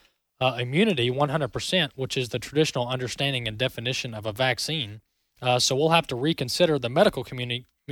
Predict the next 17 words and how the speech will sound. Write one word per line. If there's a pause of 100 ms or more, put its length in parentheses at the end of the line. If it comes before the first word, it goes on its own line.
or
rather, (320)
we'll
have
to
reconsider
what
we're
gonna
call
these (380)
if
they
don't
provide
complete
protection,